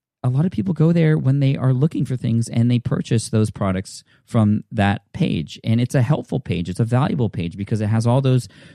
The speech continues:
fancy tools and resources and tips and tricks and books all on one space. And I reference that resource page all throughout my content on my site. And when people s-, go to that page, they find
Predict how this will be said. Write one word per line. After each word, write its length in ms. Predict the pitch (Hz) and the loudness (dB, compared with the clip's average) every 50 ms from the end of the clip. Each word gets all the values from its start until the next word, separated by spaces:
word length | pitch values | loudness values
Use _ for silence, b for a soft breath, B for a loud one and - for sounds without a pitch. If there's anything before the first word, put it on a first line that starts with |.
| B | B
fancy 320 | B - 131 131 127 - 131 | B 0 0 0 2 0 -2
tools 400 | - - - 131 131 135 127 123 | -2 0 2 2 4 4 2 2
and 100 | 113 107 | 0 0
resources 680 | 110 123 123 - - 131 120 113 - - 123 117 107 - | 2 0 0 0 0 0 0 0 0 0 -2 -2 0 -2
and 120 | 101 92 | -4 -6
tips 340 | - - 127 123 - - - | -4 -2 -4 -4 -4 -6 -8
and 80 | 110 107 | -8 -6
tricks 320 | - - 117 117 - - | -4 -4 -6 -4 -6 -6
and 180 | 104 92 87 87 | -8 -8 -4 0
books 400 | 120 123 120 - - - - - B B B B B | 0 0 0 -2 -6 -18 -18 -18 B B B B B
all 240 | - 123 135 139 135 | 0 0 2 4 4
on 160 | 135 131 120 | 4 4 4
one 160 | 120 120 117 | 2 2 0
space. 500 | 113 - - 139 - - 92 85 - - b b b b b | 0 -2 -4 -4 -4 -4 -6 -8 -10 -16 b b b b b
And 120 | - 110 117 | 0 2 2
I 80 | 113 | 4
reference 460 | 110 104 110 127 - - 123 104 - | 4 4 2 0 2 0 0 0 0
that 180 | - 101 98 - | 0 0 0 0
resource 380 | 95 95 87 - 92 87 - - | -4 -6 -4 -4 -6 -6 -6 -4
page 260 | - 87 87 85 - | -4 -4 -4 -4 -4
all 200 | - 104 107 107 | -2 -2 -2 -2
throughout 440 | - - 117 101 95 95 87 - _ b b b b b | -2 -4 -4 -2 -2 -2 -2 -6 _ b b b b b
my 120 | 85 87 | -8 -8
content 400 | - - - 127 120 117 - 98 | -6 -2 -2 0 0 0 -2 -2
on 80 | 90 85 | -2 -2
my 140 | 85 82 80 | -2 -2 -4
site. 340 | - - 82 80 73 - _ _ _ _ _ _ _ b b b b | -4 -6 -6 -6 -8 -10 _ _ _ _ _ _ _ b b b b
And 120 | - 98 98 | -8 -6 -4
when 120 | 95 92 | -4 -4
people 640 | - - 120 117 - 120 110 110 107 107 107 - _ - | -2 0 -2 0 0 0 0 2 2 0 0 -2 _ -12
s-, 240 | - - - - - - | -18 -18 -16 -14 -10 -4
go 160 | 123 101 104 | 0 0 0
to 60 | 113 | 2
that 180 | 113 107 90 - | 2 0 0 0
page, 420 | - 104 85 85 82 82 - - - | -2 -2 -2 -2 -2 -4 -6 -10 -12
they 640 | - 101 92 87 87 85 85 85 85 85 80 - - _ _ _ _ | -8 -6 -4 -2 -2 -2 -2 -2 -4 -4 -6 -8 -10 _ _ _ _
find 440 | - - - 98 95 95 95 90 82 | -20 -10 -6 -4 -2 -2 -2 -4 -4